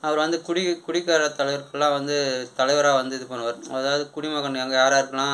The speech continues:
alcohol addict இருக்காங்களோ, அவங்களுக்கெல்லாம் வந்து பார்த்தீங்கன்னா, ஒரு தலைவரா இருப்பாரு. எ-, ஏதாவது ப்ராப்ளம்னா அவர் தான் போய் சால்வ் பண்ற மாதிரியான ஒரு character அவருக்கு.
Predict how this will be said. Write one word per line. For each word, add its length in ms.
alcohol 540
addict 320
இருக்காங்களோ, 360
அவங்களுக்கெல்லாம் 540
வந்து 80
பார்த்தீங்கன்னா, 280
ஒரு 140
தலைவரா 320
இருப்பாரு. 360
எ-, 220
ஏதாவது 300
ப்ராப்ளம்னா 360
அவர் 140
தான் 120
போய் 180
சால்வ் 180
பண்ற 200
மாதிரியான 300
ஒரு 220
character 400
அவருக்கு. 260